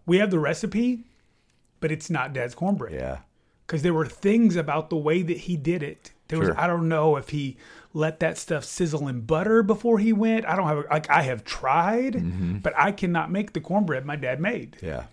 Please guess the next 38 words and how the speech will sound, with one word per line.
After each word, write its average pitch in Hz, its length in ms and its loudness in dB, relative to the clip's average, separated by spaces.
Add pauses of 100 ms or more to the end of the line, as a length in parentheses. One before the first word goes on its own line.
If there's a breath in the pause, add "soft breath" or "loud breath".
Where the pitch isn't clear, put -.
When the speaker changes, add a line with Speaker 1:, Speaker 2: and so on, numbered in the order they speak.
(300 soft breath)
Speaker 1:
Because - 220 -4
he 160 120 -2
just 156 240 -4
did 285 160 -2
it. - 200 -12
Speaker 2:
Mm-hmm. 82 360 -8 (300)
Speaker 1:
And 190 140 2
he 226 120 2
thought 190 240 0
he 180 120 -2
was 156 360 -4
serving 208 580 -6
us. - 360 -18 (220 soft breath)
He 233 200 0
was 233 180 0
doing 185 280 0
this 175 160 -2
great 180 300 -4
thing 156 180 -6
for 254 460 -6
us 110 460 -12
by 147 180 -6
providing 151 580 -6
it 110 140 -20
for - 140 -8
Speaker 2:
Mm-hmm. 90 220 -4
Speaker 1:
us. - 220 -12 (640 soft breath)
But - 160 -8
then 196 180 4
when 190 140 0
he 214 120 4
passed 190 340 -2
away 160 420 -2
at 147 80 0
an 147 60 -2
incredibly 175 720 -2
young 156 240 -4
age, 143 600 -10